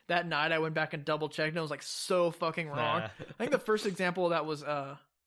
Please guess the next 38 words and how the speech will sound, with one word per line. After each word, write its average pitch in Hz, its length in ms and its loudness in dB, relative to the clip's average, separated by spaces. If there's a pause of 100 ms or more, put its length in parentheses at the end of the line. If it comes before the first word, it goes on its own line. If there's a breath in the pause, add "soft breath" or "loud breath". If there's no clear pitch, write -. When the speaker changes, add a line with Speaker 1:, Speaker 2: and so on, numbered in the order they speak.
Speaker 1:
uh, 151 280 -4
the 151 100 -6
Captain 175 320 0
Marvel 160 260 0
Shazam. 156 640 -6
I 160 80 -6
said 165 180 -4
something 165 220 -4
about 156 220 -2
Shazam, 151 560 -6 (180 soft breath)
Speaker 2:
Mm-hmm. 123 220 -8 (160)
Speaker 1:
and 175 200 2
it 165 60 4
was, 160 180 2
like, 156 200 0
ridiculously 170 840 0
wrong. 135 440 -4 (360)
Speaker 2:
Okay. 123 340 -2
Speaker 1:
It 202 60 4
was 185 200 4
really 190 460 4
bad, 160 460 4
and 165 140 -4
I 156 100 2
went 160 220 -2
back 156 300 2
and 156 100 -4
I, 143 80 -2
like, 135 340 -4 (100)
Speaker 2:
<laughs> 170 120 -14
Speaker 1:
double 160 240 0
checked, 147 280 -4
and - 20 -10
I 160 40 -8
was 151 60 -14
like, - 120 -16 (120)
"Oh, 226 420 8
no!" 220 1400 6